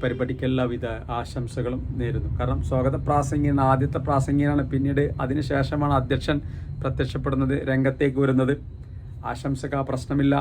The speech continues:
ഉദ്ഘാടകന് ആ പ്രശ്നമില്ല, മറ്റു പ്രാസംഗികർക്കൊന്നും ആ പ്രശ്നമില്ല. പിന്നീട് നന്ദിയാണെങ്കിലും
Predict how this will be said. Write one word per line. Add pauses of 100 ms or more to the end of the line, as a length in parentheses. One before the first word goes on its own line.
(220)
ഉദ്ഘാടകന്
ആ
പ്രശ്നമില്ല, (720)
മറ്റു
പ്രാസംഗികർക്കൊന്നും
ആ
പ്രശ്നമില്ല. (500)
പിന്നീട് (1120)
നന്ദിയാണെങ്കിലും